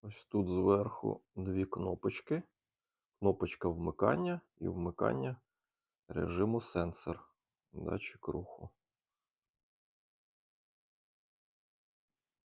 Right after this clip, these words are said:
Кут нахилу в нього тут трошки більше дев'яносто градусів.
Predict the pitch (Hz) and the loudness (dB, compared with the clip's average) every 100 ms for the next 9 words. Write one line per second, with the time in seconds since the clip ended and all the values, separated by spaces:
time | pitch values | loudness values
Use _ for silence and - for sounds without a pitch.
0 | _ _ _ _ _ 117 104 95 92 90 | _ _ _ _ _ -2 0 0 2 2
1 | - 90 90 85 80 78 78 - - 87 | 0 2 2 2 4 4 4 0 0 -2
2 | - - 92 - - 90 92 87 92 85 | -2 4 4 4 0 2 2 0 0 2
3 | 85 82 82 - 82 - - 202 202 | 2 2 -2 -4 -2 2 2 0 -4